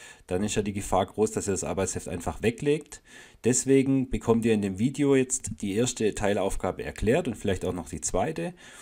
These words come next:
Und dann kriegt ihr für manche einfachere Aufgaben auch nur irgendwie einen Hinweis oder einen Tipp.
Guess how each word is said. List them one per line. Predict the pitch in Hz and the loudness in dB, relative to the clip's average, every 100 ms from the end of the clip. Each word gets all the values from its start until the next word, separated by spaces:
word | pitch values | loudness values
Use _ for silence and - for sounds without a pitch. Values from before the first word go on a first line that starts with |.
| - - - | -20 -20 -16
Und | - 104 107 | -4 0 2
dann | 104 101 107 110 - | 2 4 2 0 -4
kriegt | - 117 110 | -4 -2 2
ihr | 104 | 0
für | - | 0
manche | 92 90 120 117 101 - | 0 2 2 2 0 0
einfachere | 104 - 123 117 107 95 | -2 0 0 2 0 0
Aufgaben | 82 104 - 101 95 | 0 -2 0 0 0
auch | 87 85 - | -4 -4 -2
nur | 98 95 | 0 0
irgendwie | 85 87 82 | -2 -4 -4
einen | 85 | -4
Hinweis | 82 135 160 147 143 | 0 2 2 2 2
oder | - 92 | 0 0
einen | 85 | 0
Tipp. | - 156 175 | -2 -2 2